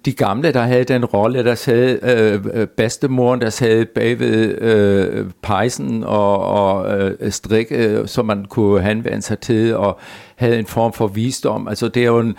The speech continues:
der er jo en, sket en professionalisering i mange områder, kan man så sige. Altså, så, og på den måde er det jo også en professionalisering, som er på vej. Altså, der er selvfølgelig uddannelser, der er forskellige niveauer, som forskellige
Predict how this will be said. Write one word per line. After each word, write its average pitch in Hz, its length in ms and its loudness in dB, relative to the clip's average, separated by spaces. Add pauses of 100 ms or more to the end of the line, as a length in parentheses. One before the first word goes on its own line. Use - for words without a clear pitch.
(540)
der 107 80 0
er 110 60 0
jo 123 180 4
en, 123 280 -4 (260)
sket 131 340 -4
en 123 80 -6
professionalisering 117 1080 -2
i 104 80 -4
mange 104 300 0
områder, 82 540 -4
kan - 220 -8
man 92 100 -12
så - 140 -10
sige. 85 420 -12
Altså, 90 380 -4 (720)
så, - 160 0
og 117 320 2
på - 120 -2
den 135 200 0
måde 139 220 2
er 110 120 0
det 139 140 2
jo 120 100 6
også 120 160 0
en 120 60 0
professionalisering, 117 1400 0 (200)
som 110 260 -2
er 107 100 0
på 117 200 -4
vej. 92 420 -2 (220)
Altså, 107 340 2
der 117 120 0
er 131 140 2
selvfølgelig 107 460 -2
uddannelser, 127 640 0
der 98 280 0
er 95 60 -2 (280)
forskellige 104 520 -4
niveauer, 120 640 2
som 107 280 -4
forskellige 110 580 -2